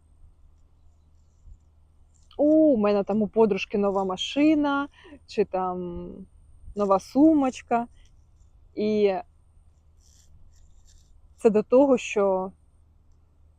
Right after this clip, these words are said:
в чотири Д просторі, в якому зараз ми знаходимося, ні нова сумочка, ні нова машина взагалі нічого в житті не змінить. Зміни починаються, коли ми знаходимо свій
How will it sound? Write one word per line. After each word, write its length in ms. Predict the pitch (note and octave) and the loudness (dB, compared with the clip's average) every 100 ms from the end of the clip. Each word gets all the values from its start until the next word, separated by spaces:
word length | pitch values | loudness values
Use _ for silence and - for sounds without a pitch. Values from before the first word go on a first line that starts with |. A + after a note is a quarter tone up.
| _ _ _ _ | _ _ _ _
в 20 | |
чотири 300 | - - G#3+ | -6 0 0
Д 120 | G3+ | 0
просторі, 400 | G#3 A3 - G3 | 0 0 0 0
в 40 | F#3 | 0
якому 400 | F#3+ G#3+ F#3+ F#3 | 0 0 0 0
зараз 320 | G#3 F#3 F#3+ | 0 0 -2
ми 120 | G3 | -4
знаходимося, 760 | F#3 F#3+ C#4 C#4 G#3 F#3 - F#3 _ _ _ _ _ | -6 -4 -2 -2 -4 -8 -12 -16 _ _ _ _ _
ні 180 | G3+ G#3+ | -2 2
нова 300 | A3 A3 C4 | 2 2 -2
сумочка, 680 | - C4+ E4 D4+ - - - _ _ - | -4 0 2 0 -2 -8 -8 _ _ -2
ні 60 | A3+ | 4
нова 260 | A3+ A3+ | 6 8
машина 500 | G#3+ G#3 C#4+ E4 C#4+ - _ _ _ _ _ _ _ - | 6 2 0 0 0 -4 _ _ _ _ _ _ _ -10
взагалі 360 | G#3+ G#3+ A#3+ B3+ | -4 0 2 2
нічого 300 | G#3+ A#3 G3+ | 0 -2 -2
в 40 | |
житті 260 | G#3+ - A3 | -4 -2 0
не 120 | G#3 | 2
змінить. 500 | G#3+ A3 G3+ - _ _ _ - - _ _ _ _ _ _ _ _ _ _ _ _ _ _ _ _ - _ _ - | 2 2 0 -4 _ _ _ -20 -20 _ _ _ _ _ _ _ _ _ _ _ _ _ _ _ _ -20 _ _ -14
Зміни 260 | F#3+ B3 D4+ | -2 2 2
починаються, 540 | A#3 - A#3 A#3 - | 0 -4 -2 -2 -4
коли 220 | G#3 G#3 G#3+ | -4 0 2
ми 120 | G3+ | 0
знаходимо 520 | G3+ G3 B3 A#3+ G3 | -2 2 2 2 -2
свій 400 | - G3+ G#3 G3+ | -6 -4 -4 -4